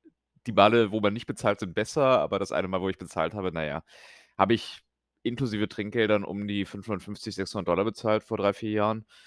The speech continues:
Das, äh, war es absolut wert. Also es ist natürlich immer schwer zu sagen, das und das, das und das wert, aber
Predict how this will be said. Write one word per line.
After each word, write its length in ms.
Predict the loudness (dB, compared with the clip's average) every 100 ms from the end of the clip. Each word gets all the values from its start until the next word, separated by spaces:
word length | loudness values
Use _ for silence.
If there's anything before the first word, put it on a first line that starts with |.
| _ _ _ _
Das, 280 | 2 2 2
äh, 340 | 6 6 8
war 240 | 8 8 6
es 240 | 0 -10 _ _ _ -12
absolut 360 | -8 -8 -8
wert. 240 | -8 -8 -6
Also 240 | -4 0
es 120 | 0
ist 80 | -2
natürlich 260 | -4 -4 -2
immer 140 | -2
schwer 160 | -2 -4
zu 140 | -2
sagen, 400 | 2 2 2 0
das 180 | -2 -2
und 80 | -4
das, 240 | -4 -4
das 200 | -6 -6
und 80 | -2
das 180 | -2 0
wert, 320 | 2 2 2
aber 540 | 0 2 2 2 0